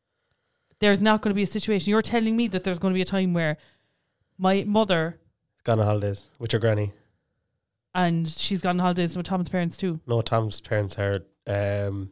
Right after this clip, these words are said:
Speaker 1: And my Auntie Miriam can't take him.
Speaker 2: No.
Speaker 1: And my
Speaker 2: Tom
Speaker 1: dad can't take him.
Speaker 2: Can't, no. He's gone on
Speaker 1: Yeah,
Speaker 2: holidays
Speaker 1: 'cause my
Speaker 2: with him as
Speaker 1: mom's
Speaker 2: well.
Speaker 1: going on holidays with my dad, is
Speaker 2: Yeah,
Speaker 1: she?
Speaker 2: yeah.
Speaker 1: Yeah, yeah, yeah.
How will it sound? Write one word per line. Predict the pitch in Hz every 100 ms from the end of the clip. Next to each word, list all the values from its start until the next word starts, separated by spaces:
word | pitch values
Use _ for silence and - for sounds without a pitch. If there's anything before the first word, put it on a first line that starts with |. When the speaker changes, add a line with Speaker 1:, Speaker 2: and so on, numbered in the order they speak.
| -
Speaker 1:
And | 185
my | 180
Auntie | 175 170
Miriam | 175 175 165 160
can't | 165 151
take | 160 156
him. | 151 - _
Speaker 2:
No. | 113 107 - _ _ _ 185
Speaker 1:
And |
my | 185
Speaker 2:
Tom |
Speaker 1:
dad | 185 190 170
can't | 175 160
take | 165 156
him. | 151 147 _
Speaker 2:
Can't, | - 104 95 -
no. | 101 90 - _ _ _ _ _ _ _ _ _
He's | 110
gone | 101
on | 98
Speaker 1:
Yeah, |
Speaker 2:
holidays | 98 - -
Speaker 1:
'cause |
my | 196
Speaker 2:
with |
him | 196
as |
Speaker 1:
mom's | 190
Speaker 2:
well. | 196
Speaker 1:
going | 190
on | 185
holidays | 180 180 175
with | 180
my | 175
dad, | 196 180
is | 175
Speaker 2:
Yeah, | 202 185
Speaker 1:
she? |
Speaker 2:
yeah. | - 90 -
Speaker 1:
Yeah, | 156 147
yeah, | 151
yeah. | 147